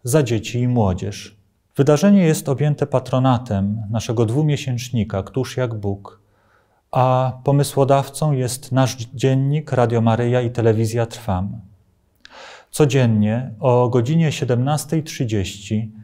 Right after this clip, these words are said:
będziemy transmitować nabożeństwo z rozważaniami, które mają nam przybliżyć współczesne problemy, z jakimi borykają się dzieci i młodzież. Wzywać będziemy orędownictwa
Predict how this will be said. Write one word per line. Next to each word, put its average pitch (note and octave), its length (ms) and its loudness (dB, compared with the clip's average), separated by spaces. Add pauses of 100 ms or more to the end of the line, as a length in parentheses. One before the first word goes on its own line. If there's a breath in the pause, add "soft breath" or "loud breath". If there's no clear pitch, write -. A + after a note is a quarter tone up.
(380 loud breath)
będziemy D#3 640 2
transmitować C#3+ 1040 -2 (240)
nabożeństwo C#3 1040 0
z A2+ 100 -4
rozważaniami, C3 1000 0 (540 loud breath)
które B2+ 640 0
mają C#3+ 300 2
nam C3+ 220 0
przybliżyć C3+ 680 -2
współczesne D3 680 -2
problemy, B2 640 0 (380 loud breath)
z A#2 120 -4
jakimi C3 680 0
borykają C3 680 0
się A#2+ 460 0
dzieci B2 440 -2
i B2+ 80 -2
młodzież. A2 680 -2 (360)
Wzywać F3 400 2
będziemy C#3 760 0 (360)
orędownictwa B2 1160 0